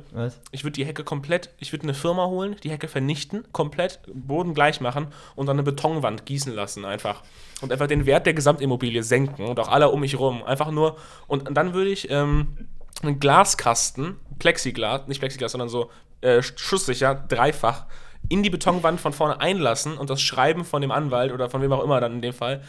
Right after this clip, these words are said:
Speaker 2: da präsentieren.
Speaker 1: Thomas.
Speaker 2: Gesch-, selbst einen Anwalt ranholen noch, die relevanten Sachen schwärzen, damit ich nicht verklagt werden kann. Und dann einfach das in dieser Betonwand stehen lassen.
Speaker 1: Thomas, du, du bist wirklich, da hast du eine andere Men-,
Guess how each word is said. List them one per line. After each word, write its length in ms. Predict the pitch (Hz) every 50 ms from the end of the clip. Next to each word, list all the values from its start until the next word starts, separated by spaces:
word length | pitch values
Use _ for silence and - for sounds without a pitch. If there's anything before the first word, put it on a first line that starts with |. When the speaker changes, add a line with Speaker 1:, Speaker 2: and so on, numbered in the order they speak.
| - - - -
Speaker 2:
da 160 | - 127 123
präsentieren. 840 | - - - - - 143 139 139 135 135 139 156 143 117 107 110 107 - - - - - - - - _ - - - 247 - -
Speaker 1:
Thomas. 240 | - 131 127 131 135
Speaker 2:
Gesch-, 140 | 135 143 151
selbst 280 | 156 170 208 240 - -
einen 60 | - 190
Anwalt 160 | 190 160 143
ranholen 380 | 135 147 196 180 202 214 240 233
noch, 160 | 226 233 -
die 180 | - 190 175 165
relevanten 380 | 151 156 147 143 147 180 185
Sachen 200 | 175 165 156 135
schwärzen, 420 | 139 - 131 123 131 - - - 196
damit 80 | 175
ich 60 | 165
nicht 80 | 175 165
verklagt 280 | - 127 - 139 160 170
werden 160 | 180 190 190
kann. 200 | - 202 220 240 - - - - - - - -
Und 100 | 139 139
dann 80 | 151 156
einfach 140 | 160 170 160
das 160 | 165 165 -
in 100 | - 190
dieser 140 | 180 180 170
Betonwand 500 | 160 156 - - 165 165 165 156 143 139
stehen 260 | - - 139 131 123
lassen. 260 | 107 95 104 - -
Speaker 1:
Thomas, 280 | - 131 127 123 120 -
du, 120 | - 123
du 140 | - 120 120
bist 260 | 123 147 156 147 -
wirklich, 200 | 131 139 139 139
da 120 | 139 127 127
hast 160 | 143 139 -
du 20 |
eine 60 | 131 -
andere 180 | - 143 139 135
Men-, 180 | 120 117 117